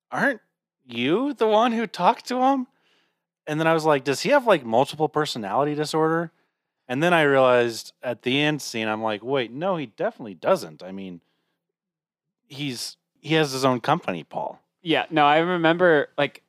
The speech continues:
Speaker 2: I remember thinking it the first time, and I was, like, really confused. And then this time, I mean, uh, this time I kind of knew what was happening. But, yeah, I mean, I, 'cause I, I initially thought the first time I saw it that,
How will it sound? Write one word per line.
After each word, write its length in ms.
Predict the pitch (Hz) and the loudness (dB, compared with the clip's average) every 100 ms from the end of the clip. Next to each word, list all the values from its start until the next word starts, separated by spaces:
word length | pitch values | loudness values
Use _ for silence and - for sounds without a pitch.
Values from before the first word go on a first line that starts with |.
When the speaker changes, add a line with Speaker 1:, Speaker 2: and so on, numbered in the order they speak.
| - | -4
Speaker 2:
I 80 | 135 | 0
remember 360 | 147 156 156 | 2 2 0
thinking 320 | 135 147 135 | 0 -4 -2
it 100 | 135 117 | -2 -2
the 60 | |
first 280 | - 131 123 | -2 0 0
time, 200 | 123 117 | -2 0
and 60 | 113 | -2
I 40 | |
was, 120 | 113 | 0
like, 140 | 113 - | -2 -2
really 280 | 117 147 147 | 0 0 0
confused. 680 | 135 113 120 117 113 107 - | -4 -12 -4 0 0 -2 -6
And 100 | 131 | -4
then 100 | 139 | 0
this 160 | 165 | 0
time, 420 | - 151 131 113 - | 0 0 0 -4 -10
I 60 | 127 | -6
mean, 140 | 120 | -4
uh, 80 | 117 - | -6 -8
this 160 | 131 - | -10 -6
time 160 | 127 | -4
I 80 | 113 | -4
kind 180 | 120 113 | -4 -6
of 80 | 107 | -6
knew 120 | 113 | -6
what 40 | |
was 100 | 107 | -4
happening. 300 | 107 104 113 | -4 -6 -6
But, 240 | 107 107 - _ _ 156 | -2 -2 -2 _ _ 0
yeah, 120 | 160 | 0
I 40 | |
mean, 140 | 147 151 | 2 0
I, 120 | 147 - _ - | 0 -6 _ -18
'cause 140 | 139 139 | -2 0
I, 120 | 147 - _ - | 0 -4 _ -4
I 120 | 131 | 0
initially 400 | 185 123 - 120 | 0 -2 -4 -4
thought 220 | 127 117 | 0 0
the 40 | 113 | 0
first 220 | 127 - | -8 -10
time 100 | 127 | -12
I 60 | |
saw 240 | 113 123 117 | -8 -2 -2
it 60 | 110 | 0
that, 260 | 113 104 | -2 -2